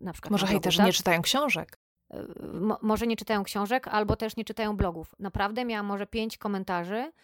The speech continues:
Speaker 1: w przeciągu trzech lat na blogu, jakichś takich pod tytułem: "Ojej, ojej, ale pani tutaj, e, użyła wulgarne słowo", coś takiego. I tego typu. Ale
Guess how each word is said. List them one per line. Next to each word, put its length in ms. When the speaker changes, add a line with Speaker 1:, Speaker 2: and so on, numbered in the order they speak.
Speaker 1:
w 60
przeciągu 340
trzech 300
lat 220
na 100
blogu, 640
jakichś 360
takich 320
pod 220
tytułem: 500
"Ojej, 400
ojej, 400
ale 280
pani 360
tutaj, 540
e, 680
użyła 340
wulgarne 480
słowo", 340
coś 180
takiego. 500
I 180
tego 240
typu. 340
Ale 460